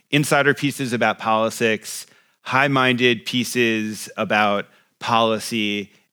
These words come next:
and long essays about art, high art, literature. Um, and we appealed to a very, very small group of, uh, of what, what are known in the American context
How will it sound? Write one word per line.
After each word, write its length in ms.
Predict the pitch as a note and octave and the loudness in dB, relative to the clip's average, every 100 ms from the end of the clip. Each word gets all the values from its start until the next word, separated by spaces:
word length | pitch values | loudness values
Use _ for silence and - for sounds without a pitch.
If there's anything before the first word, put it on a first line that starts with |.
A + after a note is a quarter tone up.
| A#2 | -2
and 400 | A2+ G#2+ G#2 - _ | 0 0 -2 -6 _
long 640 | A#2+ A#2+ C3 C3 B2+ A#2+ A2 - | -8 0 2 4 2 -2 -2 0
essays 640 | A#2 - A#2 G#2 G2+ F#2+ | 0 2 2 2 0 -4
about 420 | G2+ G#2 G2 F#2 _ _ _ _ _ | -2 0 0 -4 _ _ _ _ _
art, 260 | A2+ E2+ - _ _ - | -4 -2 -8 _ _ -6
high 240 | A#2 A2+ | 0 0
art, 240 | F2 F2 | 0 -6
literature. 560 | A2+ A#2 A2 - F#2 - _ _ _ _ _ - | -6 -4 -4 -6 -10 -12 _ _ _ _ _ 0
Um, 440 | B2 A2+ G#2+ G#2+ _ | 2 4 2 -2 _
and 460 | C3 C3 B2+ A#2+ A2 | 2 4 4 2 2
we 160 | C3+ C#3 | 4 4
appealed 440 | C3+ E3+ E3+ D#3 | 2 2 2 2
to 140 | D3 B2 | 2 2
a 40 | |
very, 300 | A2+ C#3 D3 | 4 4 4
very 260 | C3 B2 A#2+ | 4 2 2
small 400 | - B2 A#2+ A#2+ | -2 0 2 2
group 400 | A#2 A#2 G#2 - _ _ _ - | -2 -4 -4 -10 _ _ _ -2
of, 380 | A#2 G#2+ F#2 C#2+ | 2 2 -2 -4
uh, 220 | G2+ G#2 - | -2 -2 0
of 300 | A2+ F#2 - _ F2 | -2 -2 -14 _ -6
what, 180 | B2 A#2 - | -4 -4 -8
what 140 | F#2+ | -10
are 80 | G#2+ | -4
known 300 | G#2+ G#2 A2+ | -2 -2 -4
in 80 | A2 | -2
the 100 | G#2+ | -2
American 440 | G#2 G#2 G#2 A#2+ | 0 0 0 -4
context 720 | A2 G#2+ G#2 - G2+ - - | -4 -2 -2 -4 -6 -6 -14